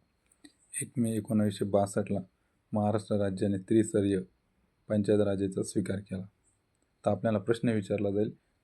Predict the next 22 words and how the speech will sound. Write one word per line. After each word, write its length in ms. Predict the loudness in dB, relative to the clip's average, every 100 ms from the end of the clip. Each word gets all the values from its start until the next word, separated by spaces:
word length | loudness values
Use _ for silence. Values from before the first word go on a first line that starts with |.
| _
त्रिस्तरीय 480 | 0 2 4 4 4
पंचायत 400 | 2 0 2 2
राज 200 | 2 -2
स्वीकार 360 | -4 -4 -2 2
कधी 240 | 2 4
करण्यात 360 | 2 0 0 4
आला, 200 | 4 4
तर 100 | 0
एक 220 | -6 0
मे 120 | 2 2
एकोणावीसशे 580 | 2 0 0 0 -4 -4 _ _ _ _
बासष्ट 500 | 0 0 2 2 4
या 120 | 4
वर्षी 260 | 4 2 -2
करण्यात 400 | -2 -2 -2 -2
आला. 140 | -4 -6 -10 _ _ _ _ _ _ _ 2
कोतवालाची 540 | 4 8 6 6 2
संख्या 340 | 0 0 0 0
गावाच्या 440 | 0 0 0 0
लोकसंख्येवर 640 | -2 -2 -4 -2 0 0
आधारित 380 | 0 -2 -4 -4
असते. 280 | -6 -8